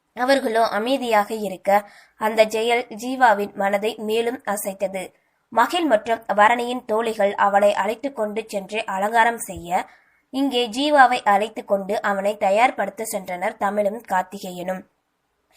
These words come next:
"சமந்தி, எங்களை மன்னிச்சிருங்க, இப்படி நடக்கும்னு நாங்க எதிர்பார்க்கல."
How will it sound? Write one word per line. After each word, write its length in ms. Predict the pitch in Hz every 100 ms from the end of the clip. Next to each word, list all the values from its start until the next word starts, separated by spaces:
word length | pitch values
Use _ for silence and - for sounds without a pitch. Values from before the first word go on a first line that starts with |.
| -
"சமந்தி, 400 | 214 233 233 202 - _ _ -
எங்களை 280 | 202 202
மன்னிச்சிருங்க, 640 | 190 190 277 277 226 196 190 - _ -
இப்படி 320 | 214 208 208
நடக்கும்னு 420 | 196 240 269 262
நாங்க 220 | 214 196
எதிர்பார்க்கல." 760 | 190 196 220 226 196 180 180